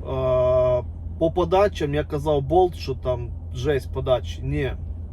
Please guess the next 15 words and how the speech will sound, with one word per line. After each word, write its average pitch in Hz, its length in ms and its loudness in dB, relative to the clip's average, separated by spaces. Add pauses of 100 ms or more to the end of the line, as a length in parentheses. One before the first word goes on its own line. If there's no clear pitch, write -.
(340)
Uber 151 480 2
реально 147 440 2
жесть. 127 480 -4
Даже 147 260 0
по 151 120 -4
двадцять 147 360 -2
п'ять 151 180 2
кілометрів 127 560 -4
мені 123 160 -4
були 123 220 -4
подачі. 120 440 -6
Пише: 143 300 -4
«Сорок 185 320 0
хвилин 151 360 -4
подача». 123 420 -6